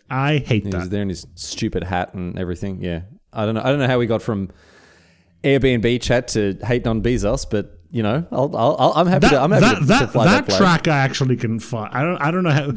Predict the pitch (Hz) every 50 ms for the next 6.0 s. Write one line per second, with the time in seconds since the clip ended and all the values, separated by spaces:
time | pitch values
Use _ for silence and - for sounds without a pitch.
0 | - - - - 170 196 247 247 185 180 170 170 165 143 135 139 143 139 123 127
1 | 131 127 131 - - - 131 120 113 110 113 110 110 123 104 139 135 135 135 120
2 | 101 - - 123 117 117 117 117 107 113 113 - 110 107 113 - - 147 165 -
3 | - - 262 - - - 415 415 415 - - - - - - - 170 147 143 139
4 | 139 160 196 226 196 156 135 131 151 - - - - - - - - - 277 -
5 | - 156 127 135 139 131 - - - - 123 117 - 135 113 107 104 - -